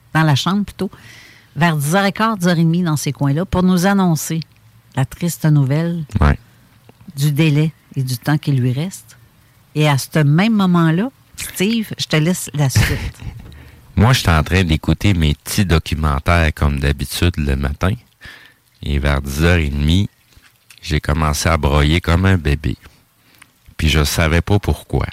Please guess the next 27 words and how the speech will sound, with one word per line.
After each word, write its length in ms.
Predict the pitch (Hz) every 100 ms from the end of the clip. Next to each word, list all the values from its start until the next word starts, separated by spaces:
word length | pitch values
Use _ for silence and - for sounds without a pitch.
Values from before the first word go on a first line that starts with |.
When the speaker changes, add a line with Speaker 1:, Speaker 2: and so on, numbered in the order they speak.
| - _ _ _ _ _
Speaker 2:
Mais 220 | 82 101 113
j'étais 180 | -
en 120 | 92 85
train 220 | - 85
de 80 | 85
broyer, 500 | 69 69 - 76 76
puis 140 | - 92
j'étais 200 | - 80
en 120 | 73
train 200 | 71 80
de 120 | 76
broyer. 420 | 73 69 67 67 - - - - - - - - _ _ _ _ _ -
Jusqu'à 360 | - 78 - 82
temps 280 | - 87 90
que 480 | - 78 73 71 71 80 _ - _
ça 180 | - 82
vient 240 | 87 98
d'où 220 | 82 110
tout 140 | - 78
ça ? 160 | - - - _ _ - - _ _ _ _ _ _ _ _ _ _ - -
Puis 100 | 78
c'est 160 | 85
ton 160 | - 78
visage 400 | 76 71 80 76
qui 100 | -
m'est 200 | 69 -
apparu. 320 | 67 71 71